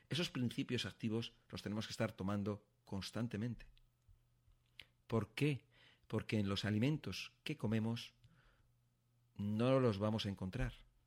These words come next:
o van a estar en cantidades muy pequeñas. Por lo tanto, ahí es donde tenemos esas carencias.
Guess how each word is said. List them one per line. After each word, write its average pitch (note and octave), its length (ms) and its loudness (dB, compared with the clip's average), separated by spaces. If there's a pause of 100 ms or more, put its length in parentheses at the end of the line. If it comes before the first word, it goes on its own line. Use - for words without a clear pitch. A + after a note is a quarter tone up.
(600)
o C3+ 340 4
van G#2+ 160 4
a G#2+ 40 4
estar A2 220 2
en A2+ 120 4
cantidades G2+ 520 2
muy G2+ 140 2
pequeñas. G2 600 0 (220)
Por E3+ 220 8
lo A2+ 160 4
tanto, B2 460 2
ahí A#2 320 4
es A#2+ 80 2
donde A2+ 160 -2
tenemos A2 480 -4
esas A2 280 -4
carencias. - 760 -2